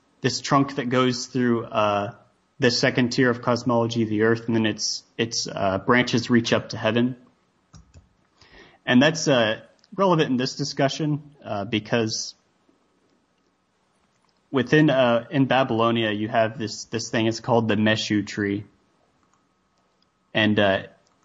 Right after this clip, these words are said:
after the biblical authors, the ones that find themselves living after the Babylonian exile, they're familiar with this mythology, with this idea,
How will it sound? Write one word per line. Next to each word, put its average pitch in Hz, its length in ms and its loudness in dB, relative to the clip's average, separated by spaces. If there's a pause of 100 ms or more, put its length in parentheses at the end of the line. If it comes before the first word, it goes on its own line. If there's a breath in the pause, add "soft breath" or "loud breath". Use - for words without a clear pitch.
(800)
after 160 420 4
the 123 400 4
biblical 131 340 -2
authors, 120 440 0
the 120 100 -2
ones 135 380 2
that 127 140 -10
find 117 220 4
themselves 113 640 0
living 117 680 0 (240)
after 110 260 -2
the 110 60 -2
Babylonian 107 640 0
exile, 110 540 0
they're 117 160 2
familiar 107 520 0
with 101 320 0
this 104 300 0
mythology, 107 600 2
with 104 140 0
this 95 200 -2
idea, 107 420 2